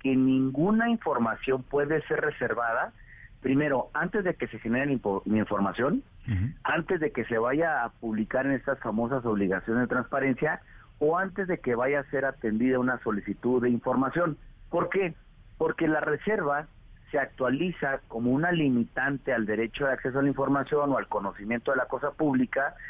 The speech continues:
Speaker 1: pues se genera en el momento o se actualiza en el momento en que están solicitando la información.
Speaker 2: Ujú.
Speaker 1: Este decreto que publicó el Ejecutivo consideraba, y cu-, digo consideraba en tiempo pasado porque la Corte hoy efectivamente ya determinó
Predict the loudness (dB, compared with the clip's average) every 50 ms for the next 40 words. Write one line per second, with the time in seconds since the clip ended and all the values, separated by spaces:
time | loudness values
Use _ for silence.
0 | -12 -12 -8 -4 -2 0 0 0 -4 -8 -6 -4 -2 -2 0 0 2 2 2 2
1 | 2 2 2 2 2 4 4 4 4 4 2 2 0 0 0 0 0 0 0 -2
2 | -6 -4 -2 0 2 2 2 2 0 0 0 2 2 4 4 4 4 2 2 2
3 | 0 0 0 -2 -4 -2 -2 -2 0 0 2 0 0 0 -2 0 2 2 2 2
4 | 2 2 0 0 0 0 0 -2 -2 -2 -6 -10 -8 -6 -4 -2 -4 -4 -6 -8
5 | -16 -14 -6 -4 -2 -2 0 2 2 2 2 0 0 -2 0 0 -2 -2 0 -2
6 | -2 0 0 2 2 2 0 2 2 2 4 4 2 2 0 -2 -4 -4 -4 -4
7 | 0 2 2 2 4 2 0 0 -2 -8 -18 -20 -20 -20 -20 -20 -18 -14 -6 -2
8 | 0 0 0 2 2 2 2 2 2 0 0 -2 -2 -2 -4 -6 -8 -6 -4 -4
9 | -2 0 0 0 2 4 2 2 2 0 -2 0 2 2 2 2 2 0 0 0
10 | -2 -2 0 -2 -4 -2 -2 -4 -2 -2 0 0 0 0 -2 -2 -2 -4 -4 -2
11 | -2 -2 0 0 -2 -2 -4 -2 -2 -2 -2 -2 0 0 2 2 2 2 2 2
12 | 2 4 4 2 2 0 -6 -6 -4 -2 0 2 2 2 2 0 0 0 0 0
13 | 0 -2 -2 0 2 4 4 4 2 2 0 -2